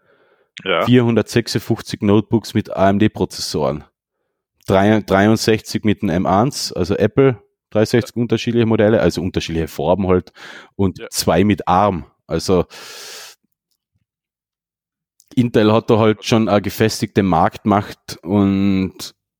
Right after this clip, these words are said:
Speaker 2: die lassen da halt auch nicht locker, das ist klar. Und deswegen auch, auch ein, ein Rekordjahr, weil halt so viel Notebooks oder Mini-P Cs oder P Cs verkauft worden sind in einem Pandemiejahr.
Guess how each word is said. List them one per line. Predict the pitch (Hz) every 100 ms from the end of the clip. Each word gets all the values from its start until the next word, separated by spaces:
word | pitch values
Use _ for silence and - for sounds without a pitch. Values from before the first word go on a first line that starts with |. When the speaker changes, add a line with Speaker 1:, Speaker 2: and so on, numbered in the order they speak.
| - 98
Speaker 2:
die |
lassen | 87 85 - 90
da | 71
halt | 76 80 64
auch |
nicht | 76 -
locker, | 85 -
das | - -
ist | -
klar. | - 85 73 - _ _ _ _ _ _ _ _ _ _ -
Und | 98 - -
deswegen | 95 - 98 101
auch, | 90 95
auch | 90 90 90 73
ein, | 90 87 - - - - - -
ein | 87 87
Rekordjahr, | 90 - 87 92 - 98 95 98 101 98 - _ _ _ _ _ _ _ _ -
weil | 92 82 107 95
halt | 90 87 -
so | - 87
viel | - 90
Notebooks | 85 87 - 85 -
oder | 73 82 80 80 82 -
Mini-P | 90 92 -
Cs | - 87 82 76
oder | 87
P | 90
Cs | - 85 -
verkauft | 85 82 80 -
worden | 87
sind | - 87
in | 87 92 87
einem | 82 85
Pandemiejahr. | - 85 85 85 85 73 73